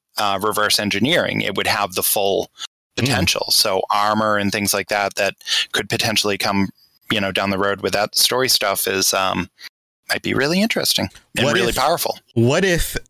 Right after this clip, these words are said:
Speaker 2: incorporating alien technology into current weapons and armor is what gives you the fourth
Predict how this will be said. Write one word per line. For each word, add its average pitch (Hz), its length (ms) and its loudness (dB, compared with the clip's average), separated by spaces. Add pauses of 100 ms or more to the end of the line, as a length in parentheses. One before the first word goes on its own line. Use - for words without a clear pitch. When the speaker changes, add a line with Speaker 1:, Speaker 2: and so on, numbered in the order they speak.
(100)
Speaker 2:
incorporating 143 840 2
alien 123 400 2
technology 113 760 2
into 117 300 0
current 110 720 0
weapons 107 400 2
and 101 100 4
armor 113 420 4
is 107 240 2
what - 280 -2
gives 107 320 2
you 104 180 6
the 95 200 2
fourth - 760 0